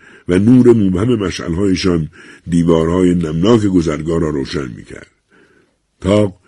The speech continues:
چنان کوتاه بود که خادمان ناگزیر بودند سر خم کنند. بالاخره سقف تمام شد و ستاره‌ها ظاهر شدند و پلکان بزرگ زیر فریادهای شادی دشمنان قد برافراشت.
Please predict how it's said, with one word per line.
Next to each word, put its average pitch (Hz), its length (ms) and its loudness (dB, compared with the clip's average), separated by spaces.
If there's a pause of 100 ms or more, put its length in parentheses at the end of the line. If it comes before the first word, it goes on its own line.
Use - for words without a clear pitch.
(140)
چنان 98 340 2
کوتاه 117 360 -2
بود 123 320 -2 (220)
که 92 100 -6
خادمان 90 540 0
ناگزیر 82 540 -2
بودند 110 300 -2
سر 101 240 -4
خم 104 320 -14
کنند. 82 280 -20 (500)
بالاخره 127 440 2
سقف 143 380 -6
تمام 117 340 0
شد 107 280 -2
و 104 60 0
ستاره‌ها 90 500 0
ظاهر 90 280 2
شدند 87 440 -4 (400)
و 69 80 0
پلکان 76 520 2
بزرگ 85 420 2 (500)
زیر 85 240 2
فریادهای 71 680 -2
شادی 80 400 0
دشمنان 71 540 -6
قد 80 220 -2
برافراشت. - 600 -20